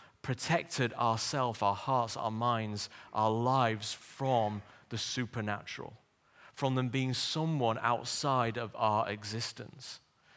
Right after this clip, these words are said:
That all that people know is what they see, but actually more than that,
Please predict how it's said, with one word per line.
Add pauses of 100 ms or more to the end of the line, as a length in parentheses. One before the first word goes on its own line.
(100)
That
all
that
people
know
is
what
they
see,
but
actually
more
than
that,